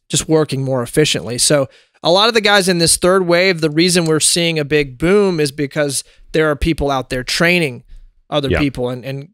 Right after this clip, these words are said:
Speaker 1: kinda opening up things a little bit where it has been a really closed community, uh, mainly because of, like you said, how hard it is. It's, it's incredibly difficult to get into this thing. It's incredibly dangerous.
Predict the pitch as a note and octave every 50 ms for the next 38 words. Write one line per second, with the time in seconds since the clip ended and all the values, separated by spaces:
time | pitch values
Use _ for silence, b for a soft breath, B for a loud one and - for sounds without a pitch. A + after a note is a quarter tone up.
0 | _ - - G3 A3 A#3 G#3 F3+ G3 F#3+ F3+ G#3 F#3+ F#3 F3 F3 F3+ - - -
1 | F#3+ F3 E3+ E3 C#3+ E3+ D#3+ D#3+ D#3+ D#3 C#3+ D#3+ D#3+ E3+ D#3+ E3+ E3+ D#3 D3+ D3+
2 | C#3 E3+ E3+ D3 C3+ C#3 D#3+ E3 E3+ F3+ E3 D#3 C#3+ E3+ E3 D#3+ D#3 D3+ D#3 D3+
3 | D3 D3 C#3+ - - - D#3 D3 D3 D3 D3 D3 D3 C#3 - - - - _ _
4 | _ _ _ _ _ _ _ _ _ _ _ _ _ _ - - _ - - D#3+
5 | D#3+ E3 E3+ E3 D#3 D#3 D3+ D3 D3 b b b b b b b b b - -
6 | C#3 C#3+ C#3 C#3 E3 E3 F3 G3 G3+ G3+ G3+ F3+ F3+ E3 - F#3 F3 E3 E3 D#3+
7 | D3 D3+ D#3+ D#3 D#3 D3+ - - E3+ C#3+ C#3 D#3 C#3 - - - - D#3 D#3+ E3
8 | D#3+ C#3+ C3+ C3 C3 C3 B2+ C3+ B2+ - - - E3 C#3+ - D#3 C#3 - - -
9 | E3 E3+ D#3+ E3 D#3 C3+ D3+ C#3 - D3+ D3 C#3+ C3+ C#3 B2+ C#3+ C#3 C#3+ C#3 C3+
10 | C3 C3 C3+ C3+ - - - C#3 C3+ C3+ C3+ C3+ B2+ _ _ _ _ _ _ _
11 | _ - C#3 - D#3+ D#3 C#3 F3+ E3+ E3 D3+ D3+ C#3+ C#3 C#3+ E3 E3 E3 E3 D#3
12 | C#3 C3 B2+ C3 B2+ - - - -